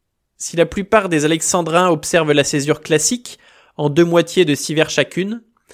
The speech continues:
on trouve également des articulations théoriquement proscrites, par exemple, serré, fourmiliant, comme un million d'helminthes, partagé en cinq et sept syllabes, ou,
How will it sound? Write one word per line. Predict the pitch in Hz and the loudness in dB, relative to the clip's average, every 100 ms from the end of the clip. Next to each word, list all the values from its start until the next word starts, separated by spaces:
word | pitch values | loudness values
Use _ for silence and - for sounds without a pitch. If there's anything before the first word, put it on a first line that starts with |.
| _ _ 151 | _ _ -10
on | |
trouve | - 220 190 | -6 -2 0
également | 160 156 180 214 | 4 2 2 2
des | 156 | 2
articulations | 156 - 156 156 151 - 208 | 0 -4 -8 -2 0 0 -4
théoriquement | 175 156 151 - 190 | 0 2 0 0 -2
proscrites, | - 185 - - - - - _ _ _ - | 0 -2 -2 -6 -8 -8 -20 _ _ _ -2
par | 147 | 2
exemple, | 151 143 156 180 - - _ _ _ | 2 4 0 0 -6 -20 _ _ _
serré, | - - 165 147 156 170 - | -4 2 4 4 0 -2 -10
fourmiliant, | - 165 156 156 147 139 139 160 _ _ - | -10 -4 0 0 0 2 -2 -2 _ _ -4
comme | 147 | -2
un | 147 | 0
million | 151 147 156 | -2 -2 2
d'helminthes, | 147 135 131 143 175 - - _ _ _ _ _ | 2 2 -2 -4 -10 -18 -20 _ _ _ _ _
partagé | - - 151 156 170 | -4 0 0 4 2
en | 147 | 0
cinq | - 165 165 | 0 0 0
et | 147 | -2
sept | - 151 | -2 -2
syllabes, | - 135 135 180 196 _ _ _ - | -2 0 0 0 -8 _ _ _ -8
ou, | 160 185 214 | -2 -2 -2